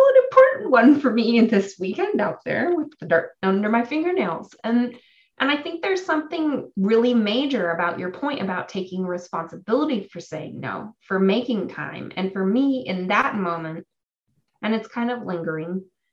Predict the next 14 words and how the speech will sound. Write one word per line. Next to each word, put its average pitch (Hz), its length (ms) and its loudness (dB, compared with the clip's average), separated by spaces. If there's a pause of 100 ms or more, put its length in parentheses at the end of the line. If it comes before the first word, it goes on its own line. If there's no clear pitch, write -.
(240)
it - 80 -2
was 254 180 2
that 247 120 6
I'd 233 180 4
had 262 240 -2
as 214 140 -2
good 190 260 -4
of 233 100 -2
a 233 60 0
garden 170 380 -2
season 170 400 -8
as 151 160 -10
I 143 100 -8
needed. 185 440 -2